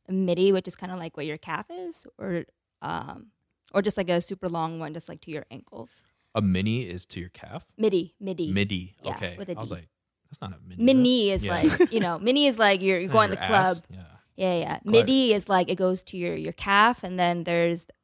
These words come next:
Speaker 1: the maxi, which is the very, you know, the longest one you can get. For me personally, 'cause I'm short, I get the midi dresses because they're longer on me anyway.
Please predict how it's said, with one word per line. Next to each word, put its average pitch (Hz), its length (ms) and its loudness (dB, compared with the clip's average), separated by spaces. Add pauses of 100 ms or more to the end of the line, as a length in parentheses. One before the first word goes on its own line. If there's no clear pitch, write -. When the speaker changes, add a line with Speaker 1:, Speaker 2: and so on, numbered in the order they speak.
Speaker 1:
the 185 60 -2
maxi, 175 540 4
which 170 160 -6
is 170 220 -12
the 175 140 -14
very, 170 480 -2
you - 360 -16
know, 156 120 -20
the 180 80 -10
longest 185 340 -2
one 180 100 -12
you 175 60 -12
can 165 160 -14
get. - 240 -10 (760)
For 220 120 4
me 311 140 4
personally, 233 400 2
'cause 214 140 -4
I'm 175 100 -2
short, 185 480 2
I 180 80 0
get 185 160 -2
the 175 60 0
midi 170 260 0
dresses 202 400 -2
because 175 360 -4
they're 165 360 0 (340)
longer 185 340 2
on 165 140 0
me 160 180 -6
anyway. 226 540 -12